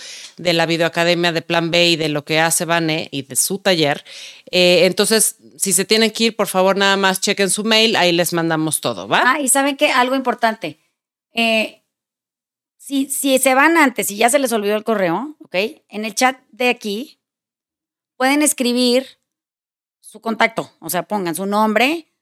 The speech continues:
Speaker 2: su correo en el que las podemos encontrar. No nos vayan a dar un pinche correo como los que nos han dado de que le llega a la tía y la tía tiene spam y quién sabe dónde quedó el correo. Y pongan, eh, en ese correo, mándenos su contacto telefónico, ¿ok?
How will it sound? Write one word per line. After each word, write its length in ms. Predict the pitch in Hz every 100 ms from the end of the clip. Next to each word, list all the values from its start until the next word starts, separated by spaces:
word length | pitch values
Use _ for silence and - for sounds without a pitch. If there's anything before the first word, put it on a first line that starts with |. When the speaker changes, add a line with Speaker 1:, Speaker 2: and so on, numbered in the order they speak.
| _
Speaker 2:
su 260 | - 226 208
correo 440 | 208 190 220 240
en 80 | 262
el 120 | 208
que 100 | 214
las 140 | -
podemos 340 | - 214 220 247
encontrar. 480 | 269 214 196 208 208
No 100 | 240
nos 80 | 294
vayan 180 | 330
a 60 | 320
dar 160 | 294 285
un 100 | 277
pinche 320 | 294 277 302
correo 320 | 262 233 240
como 180 | 269 247
los 140 | 214
que 100 | -
nos 140 | 202 190
han 160 | 226
dado 280 | 226 226 233
de 240 | 220 180 - _ _ _ -
que 100 | 226
le 120 | 226
llega 180 | 233 240
a 40 |
la 120 | 262 247
tía 300 | 254 247 254
y 40 |
la 100 | 233
tía 220 | 196 226
tiene 240 | 226 240 240
spam 380 | - 220 220 220
y 100 | 202
quién 160 | 208
sabe 160 | 190 208
dónde 220 | 202 208
quedó 140 | 202 190
el 100 | 185
correo. 500 | 185 185 220 370 330 _ _ 180 _ _ _ _ -
Y 240 | 262 277
pongan, 600 | - 277 277 277 294 294 -
eh, 360 | 240 233 226
en 140 | 247 240
ese 220 | 254 320
correo, 360 | 285 277 285 285
mándenos 500 | 262 262 277 269 254
su 140 | 254
contacto 560 | 226 220 233 226 240 226
telefónico, 960 | - 240 233 247 220 208 - 294 339 -
¿ok? 160 | -